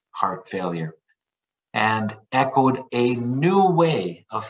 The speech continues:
thinking about foundational therapy in heart failure with a reduced ejection fraction, moving away from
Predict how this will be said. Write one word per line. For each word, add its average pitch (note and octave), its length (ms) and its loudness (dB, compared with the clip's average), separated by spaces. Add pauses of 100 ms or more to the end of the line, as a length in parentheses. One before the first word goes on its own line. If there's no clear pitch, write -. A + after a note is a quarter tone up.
thinking A#2+ 400 -4
about G2 380 0
foundational G2 960 -4
therapy F#2 560 -8 (520)
in F#2 300 -8 (160)
heart F#2+ 320 -6
failure F#2 460 -4
with F2+ 220 -6
a F2+ 80 -4
reduced E2+ 460 -6
ejection G2+ 460 -6
fraction, F2+ 540 -6 (500)
moving D#3 480 4
away B2 640 2 (480)
from G#2+ 640 -2